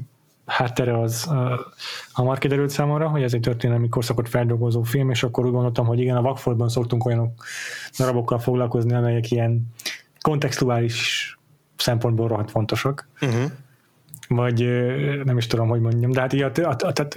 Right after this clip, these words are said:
Speaker 1: nekünk ez a Vagfolt, az néha így tágabban értelmezzük, és nem csak azért Vagfolt egy film, mert már nagyon régóta meg akarjuk nézni, hanem arról is szó van, hogy így adjon már egy kulturális hátteret nekünk, egy kulturális, ö,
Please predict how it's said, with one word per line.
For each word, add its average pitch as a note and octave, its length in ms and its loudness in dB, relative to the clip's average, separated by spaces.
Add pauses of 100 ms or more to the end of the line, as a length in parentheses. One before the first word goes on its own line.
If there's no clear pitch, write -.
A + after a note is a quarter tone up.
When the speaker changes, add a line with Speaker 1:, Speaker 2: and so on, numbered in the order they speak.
(120)
Speaker 1:
nekünk F#3+ 280 2
ez D3+ 100 2
a C3 60 2
Vagfolt, E3 1200 0
az B2+ 200 0
néha C#3+ 380 2
így C3+ 120 0
tágabban C3 480 2
értelmezzük, B2 640 0
és A#2 120 0
nem A#2+ 140 2
csak A#2 200 -2
azért A2+ 240 0
Vagfolt A#2 400 0
egy A2+ 80 0
film, B2 220 0
mert A#2 160 2
már A#2 160 2
nagyon C3 200 2
régóta A#2+ 260 0
meg B2 120 2
akarjuk A#2 320 0
nézni, C3+ 420 0 (460)
hanem B2 220 0
arról A#2+ 240 2
is A#2 120 -2
szó B2+ 300 -4
van, A#2+ 200 0
hogy A#2 200 -2
így B2 260 -2
adjon C3 240 0
már A#2 200 0
egy A2+ 360 -4
kulturális A#2 600 -2
hátteret A#2 520 -2
nekünk, A#2+ 280 0
egy A#2 160 0
kulturális, A#2 680 -2
ö, A2+ 280 0